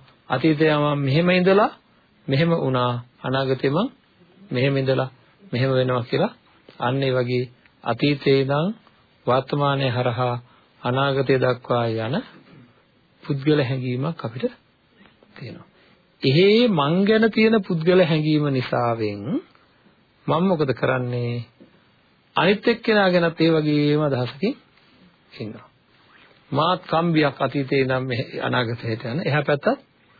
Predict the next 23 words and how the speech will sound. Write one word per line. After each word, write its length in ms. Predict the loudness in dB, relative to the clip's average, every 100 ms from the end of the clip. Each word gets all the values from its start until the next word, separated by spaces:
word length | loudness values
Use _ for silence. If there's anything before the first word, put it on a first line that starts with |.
| _ -20 _
කම්බියක්. 560 | -4 -2 0 0 0 -4
එහෙනම් 240 | -8 -6
අපි 140 | -6 -6
කම්බි 260 | -6 -4
දෙක 140 | -4 -6
පටලගමු. 460 | -6 -8 -8 -10 -12 _ _ _ _ _ _ _ _ _ -6
<laughs> 1000 | -6 -6 -16 -20 -20 -20 _ _ -14 -4
හරිද? 240 | -4 -2 -4 -4 -10 -20 _ _ _ _ _ _ -4
එහෙම 240 | 2 4 4
හිතාගෙන 500 | 4 4 4 2 2
පටල 300 | 0 2 4
ගන්නවා 400 | 4 2 2 0
කියලා 160 | 0
හිතාගෙන 300 | 0 0 2
ඉන්නවා. 280 | 0 0 -4 -8 _ -16
හැබැයි 300 | -6 -2 2
පැටලෙන්නේ, 520 | 2 2 2 2 -2 -6 _ _ _ -20 _ _
පැටලෙන්නේ 560 | -2 0 2 2 2
නෑ. 160 | 0 2
පැටලෙන්න 380 | 0 0 0 0
දෙයක් 280 | 2 2 2 -12 _ _ _ _ -20 -8
නෑ 220 | -4 -4
එතන. 240 | -6 -12